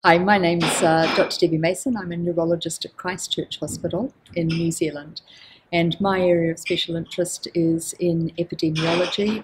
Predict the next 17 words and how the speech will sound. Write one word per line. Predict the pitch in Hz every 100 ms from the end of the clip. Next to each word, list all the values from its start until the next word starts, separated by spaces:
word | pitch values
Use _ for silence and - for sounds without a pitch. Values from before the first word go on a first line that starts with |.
| 180
of | 175 170 -
M | 180 190
S. | 294 - - - - - - _
And | 190 190
I've | 190 190
done | - 185 180
a | 175 180
number | 208 220 180
of, | 175 175 -
uh, | 170 160 -
projects, | 196 180 180 175 - - -
uh, | 170 165
involving | - 165 170 165 170
a | 170
large | 254 262 -
number | 180 170
of | 170